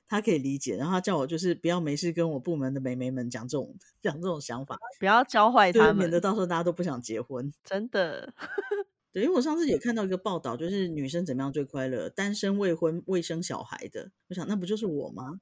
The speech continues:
Speaker 1: <laughs>
Speaker 2: 真的，因为其实有没有小孩真的差很多，就很辛苦。
Speaker 1: 妈妈真的是一个很辛苦、非常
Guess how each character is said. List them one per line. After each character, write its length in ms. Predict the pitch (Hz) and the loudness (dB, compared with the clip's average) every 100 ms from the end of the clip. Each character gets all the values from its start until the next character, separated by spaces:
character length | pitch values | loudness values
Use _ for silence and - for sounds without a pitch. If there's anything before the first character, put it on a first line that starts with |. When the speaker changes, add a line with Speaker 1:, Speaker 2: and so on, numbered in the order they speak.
| _ - | _ -2
Speaker 1:
<laughs> 340 | 220 254 240 - - | -2 -2 -6 -8 -8
Speaker 2:
真 240 | 262 339 | -6 -6
的， 380 | - 381 349 190 | -4 -2 -2 -2
因 160 | 202 311 | -4 -6
为 100 | 381 | -6
其 160 | 311 220 | -6 -8
实 280 | 233 226 233 - - | -6 -6 -8 -10 -4
有 100 | 190 | -2
没 120 | 214 | 0
有 60 | |
小 120 | 302 226 | -4 -4
孩 160 | 160 | -4
真 100 | 151 208 | -2 -4
的 40 | |
差 380 | 175 - 151 147 | -4 -6 -4 -4
很 220 | 165 - - | -4 -10 -12
多， 320 | - 98 64 - | -16 -14 -14 -10
就 140 | - 220 | -4 -2
很 160 | 143 | -4
辛 300 | - 147 139 | -8 -8 -8
苦。 260 | 156 151 - _ - | -8 -10 -10 _ -6
Speaker 1:
妈 200 | 190 202 | -2 0
妈 180 | 202 202 | 0 -2
真 220 | 196 196 | 0 2
的 100 | 180 | 0
是 160 | 156 | 0
一 80 | 170 | -2
个 200 | 156 160 | 0 -2
很 200 | 143 131 | 0 -4
辛 280 | 120 147 160 | -4 -4 -6
苦、 180 | 151 113 | -6 -6
非 180 | - 170 | 0 -2
常 360 | 165 135 139 | 0 -4 -4